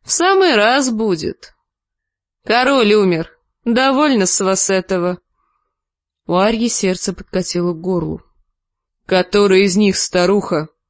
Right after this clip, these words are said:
спросил Лим. «Мокрый. Король Кракен. Я видела во сне, что он умрет, он и умер, и железные спруты теперь накинулись друг на дружку.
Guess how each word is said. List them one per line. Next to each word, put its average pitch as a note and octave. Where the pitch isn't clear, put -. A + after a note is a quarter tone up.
спросил E3+
Лим. D#3+
«Мокрый. F#3+
Король A3+
Кракен. G3+
Я C#4
видела E3+
во F3
сне, F3+
что F#3
он F3+
умрет, F3+
он D#4
и F4
умер, G3
и B3+
железные C4
спруты B3+
теперь A3+
накинулись G#3+
друг G3+
на A3+
дружку. F3+